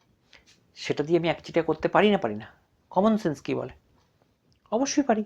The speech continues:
কেন, আমি একটা পেন আবিষ্কার করেছি, যে পেনটা দিয়ে আমি, আহ, কি করব,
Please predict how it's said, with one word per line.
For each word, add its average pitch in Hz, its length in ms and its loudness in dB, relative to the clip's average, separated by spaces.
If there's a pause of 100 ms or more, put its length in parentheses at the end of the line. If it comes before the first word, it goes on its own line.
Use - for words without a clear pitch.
(680)
কেন, 214 100 2
আমি 214 220 4
একটা 214 160 0
পেন 185 260 2
আবিষ্কার 165 400 -2
করেছি, 202 260 0
যে 165 140 2
পেনটা 156 340 -4
দিয়ে 175 180 -4
আমি, 240 220 -4 (380)
আহ, 143 480 -4 (720)
কি 160 100 -4
করব, 120 300 0